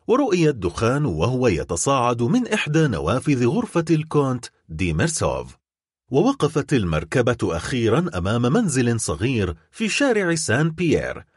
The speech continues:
فهبطت منها الأم والابن وصعدا إلى الطابق الثالث. كانا قد قررا أن يتحجبا عن العالم بعد تلك الفضيحة المؤلمة،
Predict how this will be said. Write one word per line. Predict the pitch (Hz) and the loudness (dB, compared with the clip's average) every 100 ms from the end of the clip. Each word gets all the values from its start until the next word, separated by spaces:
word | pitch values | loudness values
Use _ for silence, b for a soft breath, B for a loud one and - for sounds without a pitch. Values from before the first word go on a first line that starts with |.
| b | b
فهبطت | - 233 233 180 131 - | 0 2 2 2 0 -2
منها | 90 135 131 | -4 0 0
الأم | 87 - 113 117 | 0 -2 -2 0
والابن | 156 76 73 123 113 90 78 - | 0 0 0 0 0 -6 -8 -4
وصعدا | 277 254 175 131 123 120 117 | -2 0 -2 -2 0 2 2
إلى | 131 110 | 0 -2
الطابق | 90 - 123 175 190 202 | -2 0 0 2 -2 -4
الثالث. | 165 101 71 67 - - b b b - | -2 -4 -4 -8 -12 -20 b b b 0
كانا | 311 240 | 2 2
قد | 175 156 - | 2 0 -2
قررا | - 123 82 78 104 143 | -4 0 0 2 2 2
أن | 117 | -2
يتحجبا | 82 90 - 87 90 78 104 | -4 -4 -6 -2 -2 0 0
عن | 127 92 | 0 -2
العالم | 76 71 127 117 98 80 B 185 | -2 0 0 0 -2 -4 B -2
بعد | 269 202 165 | 0 2 2
تلك | 113 254 - | 0 -4 -2
الفضيحة | 135 120 87 85 113 - - | -4 -2 -4 0 0 0 -2
المؤلمة، | 120 185 - 90 73 67 | 0 0 0 -4 -4 -8